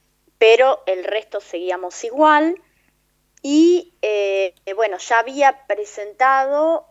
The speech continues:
eh, a través de los sindicatos un paro para mañana y pasado, se-, siguiendo con esta postura de tener alguna respuesta por parte del gobierno,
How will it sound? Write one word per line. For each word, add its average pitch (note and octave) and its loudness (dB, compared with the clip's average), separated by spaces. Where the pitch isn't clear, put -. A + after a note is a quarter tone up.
eh, E3+ -10
a E3 -10
través F#3 -10
de F#3+ -6
los E3+ -8
sindicatos C4 -2
un F#3+ -10
paro G3+ 0
para E3+ -2
mañana F3 -6
y G3+ -6
pasado, A#3+ 2
se-, - -10
siguiendo A3 -2
con F#3+ -2
esta A#3 -2
postura A3 2
de D#3+ -6
tener F3+ -8
alguna A3+ -2
respuesta A3 -4
por E3 -8
parte F3+ -4
del E3 -4
gobierno, A3 0